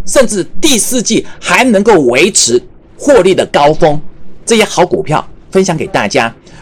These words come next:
如果说这些个股的操作，长荣海运啦、阳明海运、万海航运，各位好朋友们，如果说操作有不清楚的地方，可以在每天晚上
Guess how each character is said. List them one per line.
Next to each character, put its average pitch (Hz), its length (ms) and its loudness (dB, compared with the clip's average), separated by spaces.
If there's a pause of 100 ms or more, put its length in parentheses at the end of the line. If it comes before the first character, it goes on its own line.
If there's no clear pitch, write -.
如 254 140 0
果 214 100 4
说 220 140 0
这 226 120 -2
些 226 120 2
个 - 200 2
股 107 120 -2
的 95 100 0
操 180 300 0
作， 180 260 2 (340)
长 185 200 -2
荣 214 180 0
海 113 200 -4
运 156 260 -2
啦、 131 280 -2 (100)
阳 143 180 -4
明 196 180 -2
海 104 240 -6
运、 151 320 -2
万 240 180 2
海 143 140 -12
航 123 240 -6
运， 165 160 0 (320)
各 240 140 2
位 214 180 2
好 - 160 -6
朋 185 140 -4
友 175 100 2
们， 117 180 0 (140)
如 170 100 -2
果 180 140 2
说 170 160 0
操 - 260 -2
作 254 160 0
有 113 80 -2
不 - 160 -2
清 233 220 -2
楚 - 100 -6
的 - 80 -2
地 160 160 -2
方， 139 220 -2 (260)
可 294 120 -2
以 269 100 0
在 226 160 2
每 151 180 0
天 233 220 0
晚 - 160 -2
上 - 240 -4